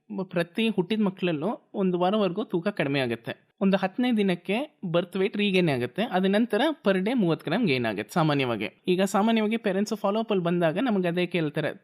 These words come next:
ಭಯ ಪಡ್ಕೊಳ್ತಾರೆ ತೂಕ ಕಡಿಮೆ ಆಗಿದೆ ಅಂತ. But ಇದು ಪ್ರಕೃತಿಯನ್ನ ಕ್ರಿಯೇಷನ್ ಹಿಂಗಿದೆ. So ಅದು ಒಳಗಡೆ ಇದ್ದಾಗ ಸ್ವಲ್ಪ ನೀರಿನ ಅಂಶ ಜಾಸ್ತಿ ಇರುತ್ತೆ.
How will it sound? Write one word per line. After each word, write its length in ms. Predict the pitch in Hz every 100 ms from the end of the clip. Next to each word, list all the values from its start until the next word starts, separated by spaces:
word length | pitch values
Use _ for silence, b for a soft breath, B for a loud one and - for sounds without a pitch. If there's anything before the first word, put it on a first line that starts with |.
| -
ಭಯ 160 | 202 233
ಪಡ್ಕೊಳ್ತಾರೆ 500 | 220 190 180 165 147
ತೂಕ 240 | 180 165
ಕಡಿಮೆ 300 | 180 147 151
ಆಗಿದೆ 260 | 143 135 131
ಅಂತ. 180 | 117 127 - -
But 160 | 202 190
ಇದು 200 | 226 240
ಪ್ರಕೃತಿಯನ್ನ 720 | - 165 240 220 226 214 208
ಕ್ರಿಯೇಷನ್ 540 | 247 - 180 196 226 208 185 277
ಹಿಂಗಿದೆ. 560 | 175 139 127 123 - _ _
So 320 | 240 262 - 233
ಅದು 260 | 185 196
ಒಳಗಡೆ 380 | 180 180 196 214
ಇದ್ದಾಗ 320 | 190 190 185 220
ಸ್ವಲ್ಪ 260 | 208 190
ನೀರಿನ 300 | 180 170 180
ಅಂಶ 160 | 170 175
ಜಾಸ್ತಿ 400 | 165 143 - 165
ಇರುತ್ತೆ. 540 | 147 147 139 - _